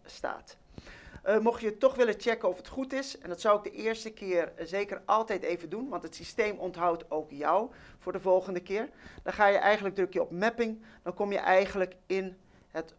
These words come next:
de, met, eh, eh, alle grootboekrekeningen worden dan zichtbaar. Hè, en eigenlijk ons systeem kijkt naar, hey, nummer, naam en probeert het een plekje te geven, eh, steeds op een lager niveau. Hè, dit zou je kunnen aanpassen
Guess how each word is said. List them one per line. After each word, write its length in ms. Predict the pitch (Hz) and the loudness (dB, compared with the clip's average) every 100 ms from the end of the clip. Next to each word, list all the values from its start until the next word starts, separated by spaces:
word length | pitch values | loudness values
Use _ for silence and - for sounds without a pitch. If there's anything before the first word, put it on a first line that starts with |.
| _ | _
de, 140 | - 175 | -10 -4
met, 240 | 170 170 | -4 -2
eh, 260 | 156 156 151 | 0 0 -2
eh, 460 | - 160 156 143 - | -4 -2 -2 -2 0
alle 220 | 185 190 | 2 2
grootboekrekeningen 1120 | - 202 196 190 190 - 160 190 185 180 170 | 6 6 6 2 -4 -2 2 4 2 -2 0
worden 200 | 170 160 | 2 2
dan 140 | 151 160 | 0 -4
zichtbaar. 500 | - 143 - - - _ _ - - | -8 -6 -6 -6 -10 _ _ -20 -2
Hè, 160 | - 214 | 2 4
en 200 | 202 196 | 2 4
eigenlijk 400 | 202 220 220 214 | 6 6 2 -2
ons 160 | 240 | -4
systeem 380 | 240 220 233 214 | -4 0 2 2
kijkt 280 | 208 185 175 | 4 4 4
naar, 260 | 160 139 - | 2 0 -2
hey, 260 | 170 156 - | -8 -8 -6
nummer, 460 | 180 226 226 226 - _ _ | -4 -2 -2 -4 -12 _ _
naam 520 | 147 170 185 196 196 - | -8 2 6 6 6 0
en 140 | 175 | -8
probeert 340 | - 170 185 180 | -4 0 0 0
het 100 | 180 | -4
een 120 | 165 | 0
plekje 340 | 196 196 190 | 2 2 -2
te 100 | 175 | -8
geven, 480 | 165 175 190 196 254 - - - - | -2 0 0 -4 -10 -14 -20 -20 -10
eh, 120 | 170 165 | -6 -4
steeds 420 | 165 202 196 - | 0 0 0 -2
op 200 | 185 180 | -2 0
een 200 | 175 165 - _ | -2 -4 -14 _
lager 480 | 143 156 165 170 165 | -6 2 2 2 -2
niveau. 400 | 160 151 139 - _ _ | -8 -4 -6 -6 _ _
Hè, 160 | - 185 | -8 -6
dit 160 | 180 - | -4 4
zou 240 | 214 214 | 6 6
je 80 | 202 | 2
kunnen 220 | 185 170 | -2 -2
aanpassen 640 | 202 220 220 208 202 202 | 0 0 2 -2 -2 -8